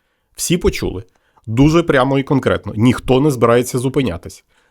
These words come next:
Для нас це не новина, а Трампу і тут насрали в панамку. Чи чекаю я після цього чогось від Трампа?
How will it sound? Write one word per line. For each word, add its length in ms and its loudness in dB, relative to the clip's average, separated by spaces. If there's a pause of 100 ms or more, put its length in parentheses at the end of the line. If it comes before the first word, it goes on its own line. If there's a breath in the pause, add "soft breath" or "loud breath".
(100)
Для 180 2
нас 240 2
це 80 -4
не 120 2
новина, 460 2
а 140 -2
Трампу 460 -2
і 180 -6
тут 240 -2
насрали 400 2
в 60 -4
панамку. 540 -4 (540)
Чи 140 -4
чекаю 380 2
я 120 2
після 260 -2
цього 280 4
чогось 340 0
від 100 -4
Трампа? 420 0